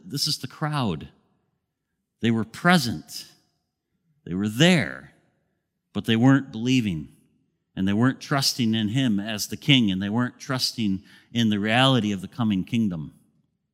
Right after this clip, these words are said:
And there were those who were truly listening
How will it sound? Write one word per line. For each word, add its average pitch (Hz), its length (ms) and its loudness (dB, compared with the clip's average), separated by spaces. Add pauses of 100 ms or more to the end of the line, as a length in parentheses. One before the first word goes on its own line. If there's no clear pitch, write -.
(1300)
And 123 140 2
there 143 100 2
were 190 160 0
those 165 720 -4 (720)
who 139 180 8
were 117 140 2
truly 175 360 0
listening 95 600 -4